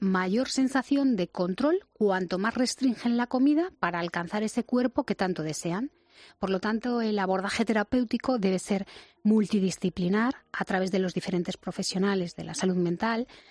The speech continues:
y de la medicina para que estos jóvenes o estas personas logren alcanzar su proyecto de vida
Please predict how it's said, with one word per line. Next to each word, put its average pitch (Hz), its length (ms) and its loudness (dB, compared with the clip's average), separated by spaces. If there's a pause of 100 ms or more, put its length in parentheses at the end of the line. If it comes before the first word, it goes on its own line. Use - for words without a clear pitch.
(200)
y 180 100 -2
de 180 80 2
la 165 80 2
medicina 220 560 0 (360)
para 180 200 -2
que 170 340 -2
estos 185 460 0
jóvenes 214 600 2
o 185 60 2
estas 180 240 -2
personas 262 580 -2
logren 190 500 2
alcanzar 185 380 0
su - 140 -2
proyecto 185 420 -2
de 202 120 2
vida 277 280 2